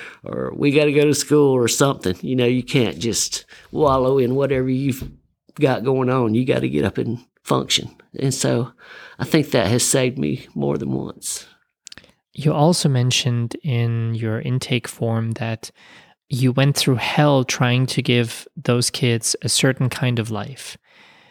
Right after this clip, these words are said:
Speaker 2: What do you mean by that?
Speaker 1: Well, uh, I wanted them to have a life like I grew up with, mom and dad, that loved each other and, you know,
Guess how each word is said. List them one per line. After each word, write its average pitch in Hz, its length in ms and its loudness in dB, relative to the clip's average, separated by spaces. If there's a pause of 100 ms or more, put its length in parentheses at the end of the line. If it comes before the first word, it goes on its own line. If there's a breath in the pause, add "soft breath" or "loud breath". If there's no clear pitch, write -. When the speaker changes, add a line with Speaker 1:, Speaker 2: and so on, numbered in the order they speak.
(440 soft breath)
Speaker 2:
What 139 220 2
do 180 80 0
you 180 100 6
mean 135 200 4
by 110 180 0
that? 107 340 -14 (560 soft breath)
Speaker 1:
Well, 202 640 0 (160)
uh, 156 440 0 (800)
I 160 100 4
wanted 196 320 2
them 165 200 2
to 131 60 0
have 131 240 0
a 147 40 -4
life 120 360 -4
like 110 280 -4 (180)
I 131 180 -2
grew 131 280 2
up 73 80 -8
with, 120 320 -2
mom 127 320 0
and 123 120 0
dad, 113 460 2 (640 loud breath)
that 196 120 4
loved 185 300 4
each 170 240 2
other 143 400 2 (180)
and, 131 360 -2
you 165 80 -2
know, 127 320 0